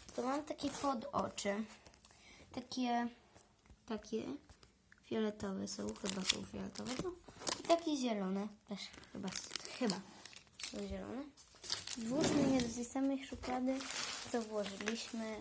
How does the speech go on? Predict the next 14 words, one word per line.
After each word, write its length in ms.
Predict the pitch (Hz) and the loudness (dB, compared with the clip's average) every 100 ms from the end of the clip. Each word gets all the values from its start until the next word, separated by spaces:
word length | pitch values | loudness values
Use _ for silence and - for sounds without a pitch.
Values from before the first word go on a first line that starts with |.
| 220 | -4
maseczki. 560 | 214 - - - - 330 370 - - - - - - - - - - - - - - - | 0 0 0 -2 4 4 4 0 -14 -16 -18 -18 -16 -16 -16 -20 -18 -18 -10 -4 -2 2
Dobra. 220 | - - - - - - - - - - - - - - - - - - - - - - | 2 4 4 10 12 12 12 -4 -8 -8 -12 -12 -12 -14 -16 -20 -12 -2 0 0 -2 2
Ech. 420 | 285 226 - - - - - - - - - - - - | 2 2 0 4 6 4 4 10 12 12 8 4 4 6
Tak, 240 | 277 220 254 | 6 6 6
dużo 340 | 285 277 262 | 8 6 6
tych 200 | 262 247 | 4 2
rzeczy. 320 | 240 240 - 262 - - - - - - - | 2 0 0 0 0 2 6 6 4 -4 4
O, 220 | - 294 254 | 12 12 12
jeszcze 300 | 254 - 277 | 10 6 4
rzeczy 300 | 320 320 349 | 4 4 2
z 40 | - | 4
Pepko. 760 | 427 403 - - 285 240 220 - - - - - - - - - - - - - - - - - - - - - - | 6 6 4 0 2 2 0 -6 -20 -20 -20 -20 -20 -20 -20 -18 -10 0 2 2 -2 -16 -14 -10 -8 -10 -14 -14 6
To 340 | 285 247 330 - - - - - | 10 12 10 6 -6 -18 -20 -4
było 480 | 254 233 254 254 254 | 2 8 12 12 12